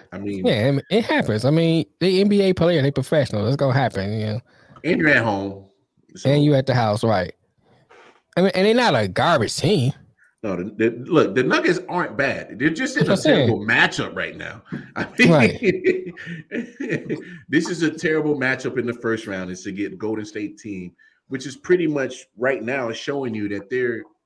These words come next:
Speaker 1: all, they're all around just a better team than just about everybody looking right now, in, in my opinion. I mean, uh,
Speaker 2: They look pretty
Speaker 1: like
Speaker 2: good.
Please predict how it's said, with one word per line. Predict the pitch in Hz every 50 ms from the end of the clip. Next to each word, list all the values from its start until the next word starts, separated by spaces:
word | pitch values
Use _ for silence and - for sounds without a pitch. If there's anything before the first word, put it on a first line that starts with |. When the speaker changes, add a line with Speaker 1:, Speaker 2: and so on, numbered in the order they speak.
| _ _ _ _ _ _ -
Speaker 1:
all, | 110 117 127 127 123 123 123 120 120 - - - - - _ _ - - - - - - - - - - - _ -
they're | 113 127 131 113 - - - _ _ _ -
all | 120 143 156 147
around | 139 131 131 143 156 143 139 123 123 123 120 - _ _ -
just | 92 - 135 127 - -
a | 127
better | - 123 127 135 131 127
team | - 156 151 151 131 117
than | 104 110 104 92
just | 95 120 120 120 117
about | 107 113 113 104 82
everybody | 117 113 110 101 113 107 107 107 104 101 92 - 78
looking | 90 101 127 156 - - 101
right | 95 87 80 78 80
now, | 85 78 78 73 - -
in, | 92 98
in | - 95 101 101
my | 98 110 170 190
opinion. | 120 92 - 117 87 82 92 107 - _ _ _ _ _ _ -
I | -
mean, | 92 92 90 90 85 82 - - - - - _ _ _ _ -
uh, | 95 -
Speaker 2:
They | 160 185
look | 269 302 -
pretty | - 240 202 160
Speaker 1:
like | 151 160
Speaker 2:
good. | 170 190 180